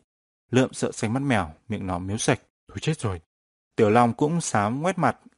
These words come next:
dù gan dạ đến mấy, trước cảnh tượng ma quái kia,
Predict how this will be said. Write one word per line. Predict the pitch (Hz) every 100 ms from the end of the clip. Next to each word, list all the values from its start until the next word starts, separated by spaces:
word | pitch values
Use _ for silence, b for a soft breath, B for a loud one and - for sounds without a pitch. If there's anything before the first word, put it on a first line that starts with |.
| -
dù | 113 113
gan | 135 127
dạ | 127 -
đến | 107 113
mấy, | 110 120 160 _
trước | - - 208
cảnh | - 85
tượng | - 120
ma | 98 113 110 110
quái | - 107
kia, | - 139